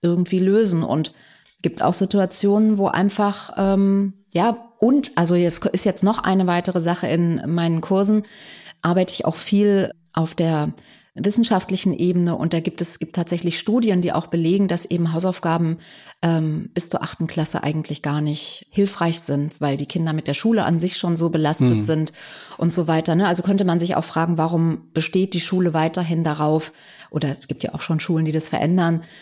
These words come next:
Speaker 1: Hausaufgaben, äh, als riesengroßen Konfliktpunkt immer wieder, äh, noch mit da reinzubringen, ja.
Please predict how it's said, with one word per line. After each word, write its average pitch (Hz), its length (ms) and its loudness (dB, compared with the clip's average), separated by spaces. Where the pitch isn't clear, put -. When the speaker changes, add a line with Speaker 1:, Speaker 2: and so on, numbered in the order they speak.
Speaker 1:
Hausaufgaben, 165 1300 -2
äh, - 100 -20
als - 380 -2
riesengroßen 190 1200 2
Konfliktpunkt 185 1120 0
immer 180 360 0
wieder, 170 380 0
äh, 170 180 2
noch 165 220 0
mit 180 160 0
da 165 100 -2
reinzubringen, 156 840 -4
ja. 71 240 -10